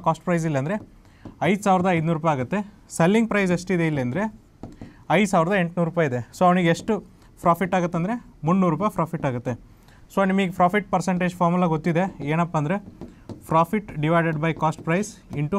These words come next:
hundred. So, ನೋಡ್ರಿ, ಪ್ರಾಫಿಟ್ ಎಷ್ಟಿದೆ ಇಲ್ಲಿ ಅಂದ್ರೆ, ಮುನ್ನೂರು ರೂಪಾಯಿ ಇದೆ. ಕಾಸ್ಟ್ ಪ್ರೈಸ್ ಎಷ್ಟಿದೆ ಅಂದ್ರೆ, ಐದು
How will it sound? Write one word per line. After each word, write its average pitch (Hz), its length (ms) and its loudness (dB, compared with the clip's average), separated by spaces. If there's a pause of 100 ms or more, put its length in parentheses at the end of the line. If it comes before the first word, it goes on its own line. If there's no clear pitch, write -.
hundred. 135 300 -2 (1160)
So, - 60 -2 (100)
ನೋಡ್ರಿ, 185 220 2 (180)
ಪ್ರಾಫಿಟ್ - 360 0 (540)
ಎಷ್ಟಿದೆ 180 340 0
ಇಲ್ಲಿ 175 160 2
ಅಂದ್ರೆ, 170 160 -2 (760)
ಮುನ್ನೂರು 180 260 4
ರೂಪಾಯಿ 180 240 0
ಇದೆ. 202 100 -2 (680)
ಕಾಸ್ಟ್ 165 260 0
ಪ್ರೈಸ್ 185 280 0
ಎಷ್ಟಿದೆ 165 300 -2
ಅಂದ್ರೆ, 175 140 -4 (720)
ಐದು 165 100 2